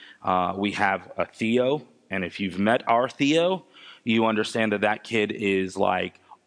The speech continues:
all in from the moment his eyes open in the morning, and that's early. And he is all in until his eyes close at night. And then his eyes may open again, and he's all in until he finally kn-,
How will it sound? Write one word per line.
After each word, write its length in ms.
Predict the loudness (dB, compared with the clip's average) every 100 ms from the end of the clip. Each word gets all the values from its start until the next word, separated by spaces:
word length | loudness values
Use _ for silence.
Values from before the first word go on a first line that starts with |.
| 2
all 340 | 4 4 2
in 500 | 0 -2 0 -2 -6
from 240 | -4 -2
the 80 | 0
moment 320 | 0 0 -2
his 160 | -4 -6
eyes 360 | -2 0 -2 -2
open 360 | -4 -2 -2
in 80 | 0
the 60 | 0
morning, 360 | 0 0 0
and 160 | -2 -2
that's 220 | -2 -6 -2
early. 500 | -2 0 -2 -4 -10 _ _ _ _ -20 -20 -20 -20 _
And 580 | 0 2 0 0 -2 -6
he 220 | -6 0 0
is 120 | 2
all 320 | 2 4 4
in 140 | 2
until 280 | 0 -2 -2
his 160 | 0 2
eyes 260 | 2 0
close 300 | -2 -2 -2
at 80 | -2
night. 320 | -2 -2 -2 -10 _ _ _ -2
And 140 | 0
then 80 | 2
his 140 | 2
eyes 260 | 2 2 0
may 160 | 0
open 320 | 2 2 0 -4
again, 480 | 0 0 0 -4 -8 _ _ _ -2
and 160 | 0 2
he's 140 | 2
all 220 | 2 2
in 140 | 2 0
until 240 | 0 0
he 60 | 2
finally 400 | 2 2 0 -4
kn-, 160 | -8